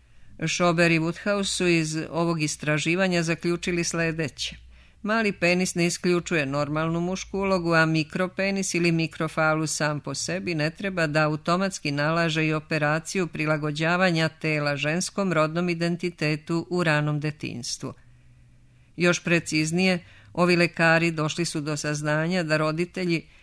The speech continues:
kad god su bili dobro posavetovani o dijagnozi, odavali bi zabrinutost, ali ne i strah zbog problema i ne bi prenosili strah na svoju decu. Bili su iskreni i objasnili bi problem detetu, podstičući takođe normalnost u ponašanju.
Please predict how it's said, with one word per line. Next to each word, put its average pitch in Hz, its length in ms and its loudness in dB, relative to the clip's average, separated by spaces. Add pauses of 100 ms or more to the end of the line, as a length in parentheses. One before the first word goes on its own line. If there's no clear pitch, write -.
(160)
kad 156 220 2
god 180 220 2
su 170 100 -2
bili 165 260 2
dobro 170 340 2
posavetovani 156 880 -2
o 165 60 0
dijagnozi, 165 760 -2 (560)
odavali 170 540 6
bi 151 120 0
zabrinutost, 202 880 -2
ali 190 220 4
ne 170 180 4
i 165 40 2
strah 165 480 0 (180)
zbog 147 340 -6
problema 151 580 -2 (500)
i 185 160 6
ne 175 180 6
bi 170 120 2
prenosili 165 640 0
strah 156 440 0
na 160 100 0
svoju 160 280 -2
decu. 165 480 -4 (380)
Bili 165 260 4
su 165 140 0
iskreni 196 560 0
i 180 60 4
objasnili 165 640 2
bi 147 100 -4
problem 156 500 -2
detetu, 170 480 -6
podstičući 180 880 -4
takođe 156 760 0
normalnost 151 840 -2
u 165 80 -2
ponašanju. 147 760 -4